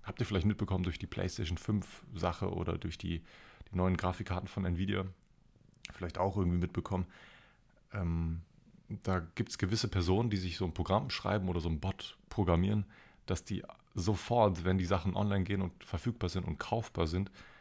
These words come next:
dass sie sofort auf einen Schlag mal eben so zwanzig, dreißig, vierzig oder hundert Stück mal eben kaufen oder noch mehr und dann plötzlich in, in einer Person, eine Person dann so unglaublich viele Grafikkarten oder Prozessoren oder Playstations bekommen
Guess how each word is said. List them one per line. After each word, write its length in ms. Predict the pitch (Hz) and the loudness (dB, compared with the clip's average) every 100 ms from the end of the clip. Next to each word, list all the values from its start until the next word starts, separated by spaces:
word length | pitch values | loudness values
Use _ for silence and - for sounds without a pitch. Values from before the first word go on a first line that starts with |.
| - | -8
dass 180 | 92 - | -4 -2
sie 60 | |
sofort 420 | 87 90 - 107 101 | 0 0 0 -2 0
auf 140 | - | 0
einen 200 | 87 104 | 0 2
Schlag 360 | - 92 95 98 | 0 -2 -2 -2
mal 140 | 87 | 0
eben 160 | 95 85 | 0 0
so 240 | 87 87 - | -4 -6 -10
zwanzig, 380 | - 90 82 80 | -4 -2 -2 -6
dreißig, 360 | - 82 90 | -4 -4 -6
vierzig 380 | - 90 - 80 | -8 -8 -8 -8
oder 260 | 82 80 78 | -4 -4 0
hundert 240 | 107 90 | 2 2
Stück 220 | - 107 - | 0 -2 -2
mal 140 | 87 | -2
eben 120 | 90 | -2
kaufen 320 | 87 92 95 | -2 -2 -2
oder 160 | 85 87 | -4 -2
noch 300 | 85 98 - | 0 0 -2
mehr 260 | 78 82 98 - - - - - | -2 -2 -4 -14 -20 -20 -20 -12
und 120 | - | -4
dann 120 | 90 | -2
plötzlich 460 | 82 101 101 - - | 0 -2 -2 -6 -6
in, 200 | - - - | -8 -12 -8
in 120 | 98 | -6
einer 280 | 87 98 110 | -2 0 0
Person, 600 | 110 95 85 95 107 98 - - - - | 0 0 0 0 0 -2 -8 -20 -20 -2
eine 180 | 95 | 0
Person 340 | 202 92 95 104 | 2 2 2 2
dann 120 | 90 | 2
so 160 | 85 123 | 2 2
unglaublich 500 | - 131 110 110 87 | 0 0 0 -2 -4
viele 160 | 104 | -4
Grafikkarten 540 | 92 104 117 98 92 92 | -2 -4 -4 -4 -4 -4
oder 120 | 85 | -4
Prozessoren 680 | - 87 98 - 107 104 98 | -6 -6 -6 -4 -2 -2 -4
oder 160 | 92 | -8
Playstations 600 | - - 101 - 90 95 | -6 -6 -4 -4 -4 -4
bekommen 340 | - - 95 | -6 -4 -6